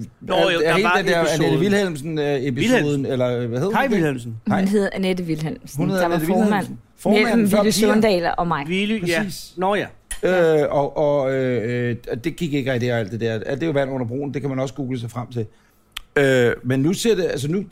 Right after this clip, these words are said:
Speaker 2: det, det er dig, der har været med til at få det parti totalt på ret kurs, ser det ud som om.
Speaker 3: Altså, det er, det har jeg ikke været alene om.
Speaker 2: Nej, nej, men
Speaker 3: Øh,
Speaker 1: Det er en høj
Speaker 3: nå.
Speaker 1: indsats.
Speaker 2: som frontfigur for foretagendet.
Speaker 3: Ja, men
Speaker 2: Det er sgu da
Speaker 3: faktisk,
Speaker 2: godt
Speaker 3: altså,
Speaker 2: arbejdet.
Speaker 3: det var ikke så sjovt, da jeg overtog, fordi vi lå på to komma fire procent, og det er
Speaker 2: Ja.
Speaker 3: lidt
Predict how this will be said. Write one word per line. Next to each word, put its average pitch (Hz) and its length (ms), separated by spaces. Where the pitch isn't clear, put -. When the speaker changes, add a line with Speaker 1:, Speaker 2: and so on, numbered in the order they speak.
Speaker 2:
det, 143 220
det - 20
er 135 220
dig, 180 100
der 226 40
har 220 80
været 170 180
med 170 120
til 196 160
at 165 160
få 151 60
det 175 160
parti 185 280
totalt - 340
på - 60
ret 147 180
kurs, 214 220
ser - 120
det 143 80
ud 135 80
som 123 120
om. 117 140
Speaker 3:
Altså, - 180
det 175 160
er, 196 120
det 190 100
har 208 60
jeg 214 80
ikke 196 120
været 214 100
alene 202 340
om. 175 80
Speaker 2:
Nej, 123 100
nej, 120 200
men 104 60
Speaker 3:
Øh, 113 240
Speaker 1:
Det - 60
er 156 40
en 147 60
høj 165 140
Speaker 3:
nå. 185 60
Speaker 1:
indsats. 165 220
Speaker 2:
som 143 100
frontfigur 185 560
for 127 120
foretagendet. 190 480
Speaker 3:
Ja, 302 180
men 285 160
Speaker 2:
Det 247 140
er 220 40
sgu 147 60
da 277 60
Speaker 3:
faktisk, 190 240
Speaker 2:
godt 202 140
Speaker 3:
altså, 208 180
Speaker 2:
arbejdet. 120 240
Speaker 3:
det 233 80
var 254 100
ikke 254 120
så 247 80
sjovt, 190 280
da 208 60
jeg 175 80
overtog, 170 360
fordi - 180
vi 180 120
lå 214 180
på 220 100
to 220 180
komma 190 200
fire 196 180
procent, 170 400
og 175 140
det 214 80
er - 40
Speaker 2:
Ja. 254 60
Speaker 3:
lidt 330 300